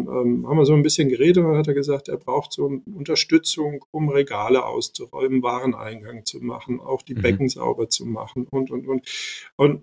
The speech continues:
Speaker 1: hat dann ge-, damit geendet, dass ich, ähm, manchmal drei bis vier Tage, Nachmittage nach der Schule in der Woche in diesem Zoogeschäft war und, ähm,
Speaker 2: Cool.
Speaker 1: mich um die Fische gekümmert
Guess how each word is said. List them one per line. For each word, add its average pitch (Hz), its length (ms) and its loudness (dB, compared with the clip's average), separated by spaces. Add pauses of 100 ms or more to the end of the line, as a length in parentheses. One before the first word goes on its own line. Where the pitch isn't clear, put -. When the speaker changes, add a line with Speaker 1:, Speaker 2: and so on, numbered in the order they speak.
Speaker 1:
hat 151 140 4
dann 175 180 8
ge-, 151 200 4 (200)
damit 147 300 2
geendet, 151 340 2
dass 139 160 0
ich, - 300 -4
ähm, 143 380 0
manchmal 143 600 -4
drei 135 280 4
bis 143 180 -2
vier 143 240 2
Tage, 135 420 -2
Nachmittage 135 720 2
nach 127 220 -4
der - 140 -8
Schule 139 340 -2
in 127 140 -4
der 120 140 -2
Woche 127 220 -2
in 131 120 -8
diesem 127 240 0
Zoogeschäft - 640 0
war - 260 -14
und, - 260 -8
ähm, 131 300 -4
Speaker 2:
Cool. 123 200 2
Speaker 1:
mich - 180 -14
um 143 100 -6
die - 60 -8
Fische - 300 4
gekümmert - 160 -14